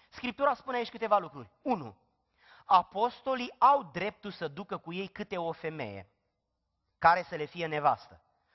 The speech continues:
Și noi ne gândim, dar ce înseamnă asta să ducă cu ei câte o femeie care să le fie nevastă?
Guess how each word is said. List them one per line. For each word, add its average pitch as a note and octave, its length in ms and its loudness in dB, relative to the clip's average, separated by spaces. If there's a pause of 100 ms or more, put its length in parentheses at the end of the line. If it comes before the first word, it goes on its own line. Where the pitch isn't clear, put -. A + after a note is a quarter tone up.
(200)
Și - 220 -6
noi A3 260 0
ne B3 120 0
gândim, G3+ 560 -8
dar G3+ 200 2
ce - 300 -12
înseamnă A3+ 680 -4
asta D#3+ 280 0
să D3+ 160 -8
ducă C#3 260 -12
cu - 160 -16
ei C#3 120 -8
câte C#3 220 -12
o C3 120 -8
femeie B2 400 -10
care B2 220 -4
să B2 120 -16
le A2+ 100 -12
fie A2 200 -14
nevastă? F#2+ 440 -14